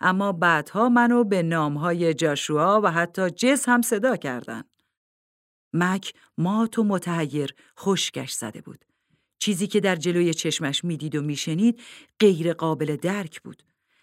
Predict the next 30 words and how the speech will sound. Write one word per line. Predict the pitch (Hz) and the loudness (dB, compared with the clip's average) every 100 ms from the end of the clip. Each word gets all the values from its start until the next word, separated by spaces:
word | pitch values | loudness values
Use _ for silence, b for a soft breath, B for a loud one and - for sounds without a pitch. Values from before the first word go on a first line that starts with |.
| _ _ | _ _
همه | 190 208 208 | -2 2 2
چیز | 208 - 185 180 | 0 -2 -2 -4
خیلی | - 185 175 170 175 | -6 -2 -2 -2 -4
غیر | 180 160 156 | -2 0 0
ممکن | 156 156 143 202 | -2 -2 -4 -6
بود. | 208 143 107 - _ _ _ - | -6 -8 -14 -20 _ _ _ 0
اما | 175 165 160 160 - b - | 0 0 -4 -6 -10 b 2
او | 190 175 | 4 4
آنجا | 185 180 170 208 | 0 -2 -4 -6
بود. | 190 143 117 _ _ _ _ | -6 -8 -10 _ _ _ _
آیا | 185 208 233 190 | 0 2 0 0
واقعاً | 180 175 175 170 226 226 | -2 0 -2 -2 -2 -2
آنجا | 226 208 | -2 -2
حضور | 196 214 185 202 | -2 -2 -2 -2
داشت؟ | 208 208 214 - _ _ _ _ _ _ _ _ _ | -2 -6 -6 -8 _ _ _ _ _ _ _ _ _
ناگهان | 180 185 170 170 170 165 | 0 0 0 -2 -2 -4
احساس | - 170 147 185 160 - | -4 -4 -4 -2 -2 -2
ضعف | 143 127 160 139 - | -4 -2 -2 -4 -10
کرد. | - - - b b b b b - | -16 -18 -20 b b b b b -2
همانطور | 233 233 220 220 | 2 2 2 -2
که | 214 | -2
سعی | 190 - 202 196 | -2 0 -2 -2
می‌کرد | 180 175 180 165 | -4 -4 -4 -4
با | 147 175 | -2 -2
این | - 233 233 | 2 2 2
همه | 208 196 196 | 0 -2 0
معلومات | 185 185 175 175 170 165 160 | 0 -2 -2 -4 -4 -4 -6
جدید | 135 156 151 185 170 | -4 -2 -2 -6 -8
کنار | - 151 139 117 | -8 -6 -6 -8
بیاید، | 135 135 135 180 208 | -10 -8 -6 -6 -6